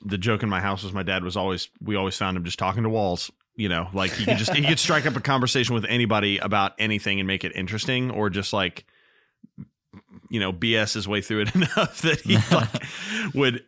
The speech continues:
Speaker 1: would make it fun. Uh, and so, like, I, I mean, I've just always been an extrovert, so I,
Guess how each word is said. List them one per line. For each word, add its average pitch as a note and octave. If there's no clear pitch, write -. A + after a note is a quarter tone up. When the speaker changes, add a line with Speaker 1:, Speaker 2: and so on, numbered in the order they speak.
Speaker 1:
would B2
make B2
it -
fun. G2
Uh, A2
and G#2+
so, B2
like, A2+
I, G#2
I G#2+
mean, G#2
I've G2
just F#2+
always F#2+
been F2+
an F2+
extrovert, F2
so F2
I, F2+